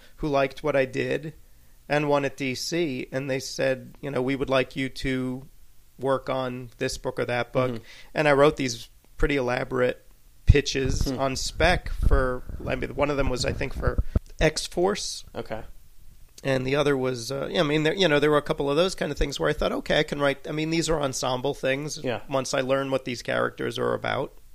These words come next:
Speaker 1: I can write something, and then, you know, they didn't happen. And if they had, who knows? Maybe I would have become Ed Brubaker. You know, maybe my, my writing career would have supplanted my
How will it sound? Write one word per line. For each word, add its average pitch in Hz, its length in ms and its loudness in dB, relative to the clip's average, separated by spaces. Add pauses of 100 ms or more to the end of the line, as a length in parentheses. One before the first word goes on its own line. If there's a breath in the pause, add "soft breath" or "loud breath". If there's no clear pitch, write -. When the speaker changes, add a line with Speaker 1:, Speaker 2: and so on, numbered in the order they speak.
(180)
Speaker 1:
I 123 80 -4
can 117 180 -10
write 117 220 -10
something, 151 400 -10
and 151 140 -10
then, 135 360 -12
you 143 120 -8
know, 123 100 -2
they 123 140 0
didn't 120 220 -4
happen. 135 520 -4 (840 soft breath)
And 147 260 4
if 156 120 2
they 156 160 6
had, 143 320 2
who 139 160 -4
knows? 143 380 0
Maybe 127 240 -2
I 127 40 0
would 127 120 0
have 123 80 -6
become 135 500 -6
Ed 131 180 0
Brubaker. 135 540 2
You 120 60 -6
know, 127 100 -2
maybe 127 260 0
my, 127 320 -2
my 131 160 0
writing 131 400 4
career 131 600 2 (420 soft breath)
would 147 180 4
have 143 160 6
supplanted 143 1000 6 (880)
my 131 340 4